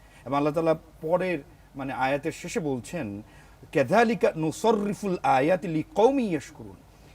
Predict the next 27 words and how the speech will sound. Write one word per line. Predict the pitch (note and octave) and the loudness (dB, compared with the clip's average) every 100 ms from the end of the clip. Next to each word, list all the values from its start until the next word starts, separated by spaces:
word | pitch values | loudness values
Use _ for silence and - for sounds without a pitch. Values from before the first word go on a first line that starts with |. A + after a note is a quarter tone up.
| - - | -20 0
এই | B3 C#4 | 4 6
যে | C4 C4 A#3+ G#3 - - | 6 2 2 0 -6 -12
আয়াতসমূহ | C3 F3+ A3 - A3+ G3+ G#3 | -4 -2 -4 -8 -8 -6 -8
ঘুরিয়ে | D3 A#2 E3 B3 | -8 -8 -4 -4
ফিরে | G#3+ A3 | -2 -4
আল্লাহ | F3+ F3 | -4 -4
তাআলা | F3 C3 | -6 -6
বর্ণনা | B2+ E3 F#3+ | -6 -6 -8
করছেন, | F#3 D#3 - D#3+ A2 - - - - - - - | -8 -10 -10 -12 -14 -16 -20 -20 -20 -20 -20 -12
যেন | D3 G#3+ | -8 -6
তারা | B3 E3+ A2+ - - | -6 -6 -8 -12 -10
কৃতজ্ঞ | D#3 A#3 F#3+ E3 | -8 -8 -10 -12
হতে | A#2+ B2+ F#2+ | -12 -12 -16
পারে, | - - - - | -18 -20 -18 -12
শুকরিয়া | G#3+ A3 E3 | -12 -8 -10
আদায় | A#2 G#2+ | -10 -14
করতে | G2 - - | -18 -20 -20
পারে। | - - - - - - - - | -20 -20 -20 -20 -20 -20 -20 -20
তাহলে | A#2+ F3+ G#3 D#3 E3+ | -12 -8 -8 -8 -10
এই | F#3 | -10
যে | E3+ A3 G#3+ G#3+ - - | -8 -8 -8 -10 -18 -14
আল্লাহ | C3 C3+ E3+ | -8 -6 -6
তাআলা | G3 F#3+ F#3+ F#3+ | -4 -4 -2 -4
আমাদেরকে | E3 E3+ E3 | -4 -8 -10
মাটি | D#3+ B2 B2 G3 F3+ | -8 -8 -10 -12 -12
থেকে | G3+ F3+ F#3+ | -14 -10 -8
রিস্ক | A#2+ G3 F3+ | -6 -8 -8